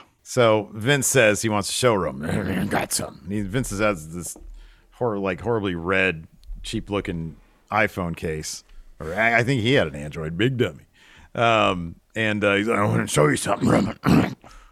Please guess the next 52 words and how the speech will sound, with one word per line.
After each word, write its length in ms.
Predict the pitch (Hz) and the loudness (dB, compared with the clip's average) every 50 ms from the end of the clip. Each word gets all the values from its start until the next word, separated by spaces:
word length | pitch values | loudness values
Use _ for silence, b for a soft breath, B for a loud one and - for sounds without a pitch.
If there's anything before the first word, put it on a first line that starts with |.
| b - | b 2
"Look 160 | 180 - - | 4 4 6
at 80 | 233 | 6
this." 380 | 208 - 65 - - - - - - - | 6 6 6 4 2 -2 -8 -12 -6 -2
<clears throat> 300 | - - - - - - - - - _ _ _ _ - | 0 0 2 0 0 -2 -6 -12 -20 _ _ _ _ -6
And 80 | 107 104 | -4 -4
it's 120 | 101 - | -2 0
that 160 | 107 101 98 95 | 0 0 2 4
damn 220 | 110 113 113 107 | 4 2 4 4
golden 240 | 101 107 107 101 110 | 2 2 2 4 4
egg, 120 | 117 110 101 | 2 2 2
and 80 | 92 | 0
it's 120 | 87 76 95 | -2 -4 -6
in 80 | 92 | -8
a 40 | 82 | -8
case. 540 | - - - 107 101 87 76 - - - - _ _ _ _ _ _ _ _ _ _ | -8 -8 -6 -6 -6 -6 -8 -12 -16 -16 -20 _ _ _ _ _ _ _ _ _ _
And 120 | - 95 | -8 -6
Roman's 200 | 95 92 92 87 | -4 -4 -4 -4
like, 280 | 92 87 82 80 - - _ _ _ - | -4 -4 -4 -4 -8 -12 _ _ _ -20
"Okay, 180 | - - 92 82 | -18 -16 -14 -12
what 180 | 76 82 82 | -10 -8 -6
is 140 | 85 78 73 | -6 -8 -8
this?" 240 | 82 76 67 - - | -10 -12 -12 -14 -14
And 80 | 76 76 | -14 -14
he's 60 | 78 | -12
like, 160 | 78 73 - - | -14 -14 -14 -14
"It's 140 | - - - | -12 -14 -10
Cleopatra's 840 | - - - 311 - - - - - - - - - - - - - | -10 -8 -6 -2 -2 -2 2 4 4 2 2 0 -4 -4 -4 -6 -4
egg. 460 | - - 85 - 64 - - - - - b b b b b b b b | -4 -2 -2 -2 -2 -6 -10 -14 -18 -20 b b b b b b b b
It's 80 | b - | b -6
given 240 | - 139 131 139 143 | -2 0 0 2 2
to 60 | 131 | 0
me 100 | - 85 | 0 0
by 220 | 80 87 - 82 | -2 -2 -4 -4
your 180 | 82 85 - - | -6 -8 -10 -10
cousin, 400 | - - 139 135 139 107 - 73 | -4 0 2 2 2 2 -2 -6
The 80 | 73 | -10
Rock, 380 | 82 92 117 - - - - - | -6 -2 -2 -2 -2 -2 -8 -14
you 60 | - | -14
know. 260 | 76 - - - - b b b b b b b b _ | -14 -16 -20 -20 -20 b b b b b b b b _
Gave 160 | 135 156 165 | 2 2 2
it 80 | 156 - | 2 0
to 80 | 123 113 | -2 -4
me 160 | 110 104 98 | -2 0 0
as 120 | - - - | -2 -2 -6
a 20 | |
token 340 | _ - - - - - 92 | _ -4 -2 -2 -2 -6 -10
of 60 | 92 | -10
appreciation. 680 | - - 90 76 - - - 190 - - - - - - _ b b b b b b b _ | -8 -8 -6 -6 -6 -6 -4 -4 -4 -4 -6 -8 -14 -20 _ b b b b b b b _
Twenty-five 680 | - 123 160 175 175 - - 165 165 170 160 147 113 | -2 2 4 4 4 4 4 4 6 6 6 4 2
years 320 | 120 135 143 131 - - - | 0 0 2 0 0 -4 -10
ago, 220 | - - - 80 | -16 -18 -18 -18
Roman, 400 | 80 76 - - 202 202 202 - | -16 -14 -14 -12 -12 -12 -12 -14